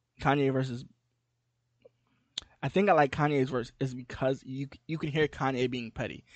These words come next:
Kanye is a petty person, especially in his lyrics when he tries to throw shots. Um, it's just 'cause it, it, that's just Kanye. Um,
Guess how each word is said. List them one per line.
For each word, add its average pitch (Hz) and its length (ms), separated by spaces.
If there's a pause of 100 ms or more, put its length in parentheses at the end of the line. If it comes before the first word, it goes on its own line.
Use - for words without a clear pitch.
(240)
Kanye 151 560
is 123 480
a 131 100
petty 151 280
person, 135 260
especially 131 380
in 135 80
his 123 180
lyrics 127 300
when 127 100
he 123 120
tries 131 340
to 120 80
throw 135 240
shots. 123 500 (1200)
Um, 113 520 (1300)
it's 143 160
just 147 180
'cause 131 260
it, 117 240
it, 117 280
that's 127 220
just 120 220
Kanye. 113 680 (100)
Um, 127 500